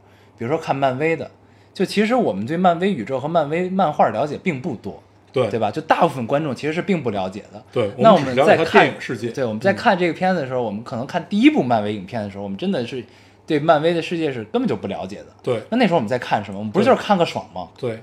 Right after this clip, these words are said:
Speaker 1: 对吧？
Speaker 2: 嗯。
Speaker 1: 就是看个特效，看个这个，这人怎么变成超级英雄了，
Speaker 2: 对，你想
Speaker 1: 对吧？
Speaker 2: 漫威从，呃，从什么时候开始进入大家视野，开始真正火？其实是从复-，复仇者联盟一。
Speaker 1: 嗯。
Speaker 2: 对，之前像
Speaker 1: 之前的蜘蛛侠。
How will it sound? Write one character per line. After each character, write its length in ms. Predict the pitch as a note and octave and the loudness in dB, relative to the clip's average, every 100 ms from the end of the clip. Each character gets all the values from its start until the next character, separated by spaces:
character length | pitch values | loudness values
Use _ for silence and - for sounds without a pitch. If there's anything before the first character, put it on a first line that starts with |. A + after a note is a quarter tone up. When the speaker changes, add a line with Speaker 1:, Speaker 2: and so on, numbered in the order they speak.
| - | -10
Speaker 1:
对 100 | C3+ | 0
吧？ 280 | B2 A2 - - | 2 2 0 -14
Speaker 2:
嗯。 140 | C3+ A#2+ | -10 -2
Speaker 1:
就 120 | A#3 | 0
是 100 | G3 | 0
看 240 | - G3+ | 4 4
个 120 | D#3 | 4
特 180 | D3 F3+ | 2 2
效， 240 | F3 D#3+ G#2 | 4 4 2
看 240 | - D#3+ | 0 0
个 140 | C3 | 0
这 160 | B2+ B2+ | 0 -2
个， 200 | A#2 A2+ A2+ | -4 -6 -6
这 120 | - | -4
人 160 | C#3 C#3 | 0 0
怎 100 | E3 | -2
么 60 | F2 | 0
变 180 | G3 D3+ | 2 2
成 120 | B2 | 0
超 180 | - G#2+ | -4 -4
级 120 | G#2+ | -2
英 140 | G#2+ | -4
雄 100 | G#2 | -4
了， 80 | A2 | -6
Speaker 2:
对， 60 | - - - | -8 -14 0
你 120 | G#3 | 0
想 160 | - | 2
Speaker 1:
对 60 | A2+ | 0
吧？ 60 | G#2+ | 2
Speaker 2:
漫 160 | D#3 | 2
威 100 | F#3+ | 2
从， 380 | G3+ B2+ B2 D3+ - _ - | 0 -2 -6 -8 -12 _ -2
呃， 260 | C#3 A#2 A2+ | 0 2 0
从 220 | A#2+ F3 | -2 -2
什 160 | G3 G#2+ | -2 -2
么 120 | C#3 | 0
时 80 | G#3 | 0
候 80 | |
开 200 | B2+ - | 2 4
始 140 | F3 A#2 - - _ _ - | 2 0 -12 -20 _ _ -2
进 160 | C4 | 2
入 140 | C#3+ C3 | 4 4
大 120 | A#2+ | 4
家 120 | C3+ | 2
视 180 | - C3+ | 2 0
野， 100 | G#2+ | -2
开 200 | - F3+ | 2 2
始 80 | E3 | 4
真 120 | G#3 | 2
正 140 | F#3 | 2
火？ 180 | - A2 - - | 0 -6 -10 -20
其 100 | - | -6
实 160 | A#3 G#3+ | -2 -2
是 80 | A#2+ | -2
从 440 | - B2 B2 E3 - - | -6 -8 -6 -8 -12 -18
复-， 240 | - E3+ | -4 -4
复 200 | D#3 E3 | 0 2
仇 40 | G3+ | 2
者 140 | - | 2
联 120 | C#3 | -4
盟 220 | C#3 D#3+ F3 | -6 -6 -6
一。 260 | G3+ G#3 G3+ | -4 -6 -6
Speaker 1:
嗯。 360 | A#2 G#2+ G#2 G#2+ - _ | -12 -14 -14 -16 -20 _
Speaker 2:
对， 160 | C#3+ A2+ | 0 0
之 200 | - C4 | 2 0
前 480 | - C#3+ B2+ C#3 E3 | 2 2 4 4 4
像 180 | F3 | 2
Speaker 1:
之 80 | C3+ | 2
前 80 | C#3+ | 0
的 80 | F3 | -2
蜘 140 | F3 | -4
蛛 80 | F#3+ | -6
侠。 400 | F3 B2 E3 - | -2 0 0 -4